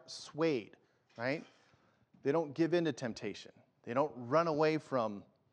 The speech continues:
tough things. Many times, discipline is training in responsibility and authority.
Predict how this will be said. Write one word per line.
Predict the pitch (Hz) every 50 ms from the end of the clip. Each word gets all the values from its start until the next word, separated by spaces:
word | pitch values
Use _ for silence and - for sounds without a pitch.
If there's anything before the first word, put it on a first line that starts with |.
| _ _ _ _ _
tough | - - - - - -
things. | - 113 95 - - - - - - - _ _ _ _ _ _ _ _ _ _ _ _ _ _ _ _ _ _ _ _ _ _ _ _ - - _ _ _ _ _ - _ _ _ -
Many | 139 139 156 175 208 233 247
times, | - - 175 165 156 151 151 139
discipline | 123 147 175 170 - 180 - - 165 147
is | 135 117 - - _
training | - - - - - - 139 139 147 156 160 165 156 123 107 98 104 117 143 147 - _ _ _ _ _ _ _ _ _ _ _ -
in | 143 131 123
responsibility | 120 113 - - - 160 156 160 165 - - 143 120 117 - 170 175 160 135 110 107 101 107 113 135 160 _ _ _
and | - 120 135
authority. | 147 143 - - 226 226 185 123 - -